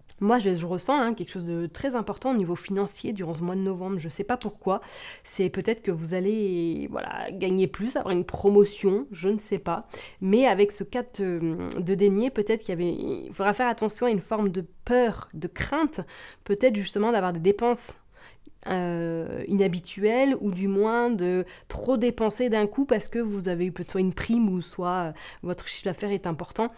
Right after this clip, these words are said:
On sent comme s'il allait y avoir une dépense peut-être et que vous allez regretter sur le, par la suite, euh, l'impulsivité peut-être, effectivement. Donc attention à ça.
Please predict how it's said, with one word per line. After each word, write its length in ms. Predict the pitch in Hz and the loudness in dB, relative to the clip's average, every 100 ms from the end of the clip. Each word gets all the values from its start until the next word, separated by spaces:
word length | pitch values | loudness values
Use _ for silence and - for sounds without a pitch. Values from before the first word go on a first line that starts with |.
| - - - - | -14 -20 -12 2
On 80 | 214 | 2
sent 280 | - 294 302 | 6 6 8
comme 140 | 233 | 6
s'il 180 | - 233 | 4 2
allait 80 | 208 | 4
y 20 | |
avoir 220 | 208 208 | 4 4
une 140 | 208 | 4
dépense 460 | 185 220 247 262 262 | 4 2 4 4 2
peut-être 400 | - 208 233 254 | -2 0 2 2
et 60 | 208 | -2
que 100 | 190 | -2
vous 140 | 175 | -2
allez 140 | 196 | 0
regretter 580 | 185 170 170 220 214 254 | -2 -4 2 2 2 -2
sur 320 | 247 - 214 | -2 -6 -4
le, 680 | 190 180 170 160 160 160 180 - - | -2 0 -2 -2 -4 -4 -8 -10 -4
par 160 | 208 208 | 0 2
la 100 | 214 | 0
suite, 460 | - 240 233 - 156 - - - - | 0 -2 -2 -4 -8 -10 -20 -20 -12
euh, 580 | 170 165 170 165 165 175 - - - | -8 -6 -6 -8 -8 -10 -12 -12 -10
l'impulsivité 880 | - 196 202 220 - 208 202 - 185 | -2 -2 0 -4 -4 -4 -4 -2 -2
peut-être, 380 | 185 165 165 185 | -2 -4 -4 -6
effectivement. 440 | 185 - 180 214 | -10 -6 -2 0
Donc 180 | 208 - | 0 0
attention 520 | - 233 262 262 - 247 | 2 2 2 -2 0 0
à 80 | |
ça. 360 | 226 - 208 254 | 0 -2 -2 -2